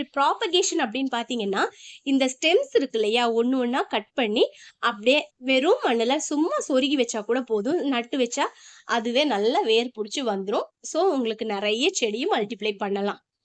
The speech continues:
அதே மாதிரி உங்களுக்கு போன்சாய் வேணும் அப்படின்னா இந்த செடியை வந்து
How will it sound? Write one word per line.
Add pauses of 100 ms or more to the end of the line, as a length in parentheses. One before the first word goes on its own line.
(280)
அதே
மாதிரி
உங்களுக்கு
போன்சாய்
வேணும்
அப்படின்னா (420)
இந்த
செடியை
வந்து